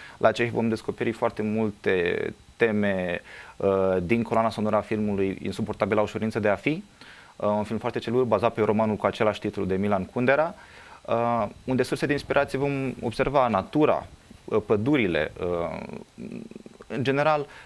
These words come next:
tot ce înseamnă de mediul natural al Cehiei. Pe de altă parte, la ruși vom descoperi grandoarea,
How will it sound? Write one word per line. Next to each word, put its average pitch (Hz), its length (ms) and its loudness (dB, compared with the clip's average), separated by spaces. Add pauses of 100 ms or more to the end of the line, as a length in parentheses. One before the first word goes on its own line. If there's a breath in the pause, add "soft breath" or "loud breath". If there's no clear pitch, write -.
tot 143 120 0
ce - 80 -10
înseamnă 123 360 -2
de 107 460 0
mediul 117 260 2
natural 104 460 2
al 90 120 0
Cehiei. 85 460 -6 (640 loud breath)
Pe 143 100 4
de 143 100 4
altă 175 240 0
parte, 123 520 0
la 98 180 2
ruși 147 380 -2
vom 135 200 0
descoperi 139 520 0
grandoarea, 110 800 4